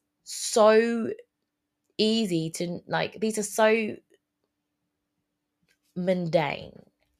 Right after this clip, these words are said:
Yes, I'm pulling out my phone because I don't wanna say words that, why am I on business, Jenna? Oh. Mundane. Meaning.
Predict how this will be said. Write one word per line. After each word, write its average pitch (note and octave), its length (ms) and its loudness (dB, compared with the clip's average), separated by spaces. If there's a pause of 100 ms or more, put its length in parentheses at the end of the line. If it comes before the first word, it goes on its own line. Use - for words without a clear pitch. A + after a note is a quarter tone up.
(1300)
Yes, G#3+ 320 4
I'm G3+ 160 4
pulling F#3 220 -2
out - 120 -6
my D#3 120 -2
phone G2+ 360 -10
because C#3+ 460 -4
I E3 140 2
don't F#3 160 2
wanna E3+ 200 -4
say D#3+ 320 -2
words C3 840 -8 (840)
that, B2+ 320 2 (120)
why F3+ 240 -2
am A#3 140 -4
I G#3+ 120 -2
on F#3 280 -6
business, E3+ 380 -6
Jenna? - 280 -8
Oh. C3 260 -10 (1600)
Mundane. C#3+ 1000 -4 (560)
Meaning. F4+ 640 0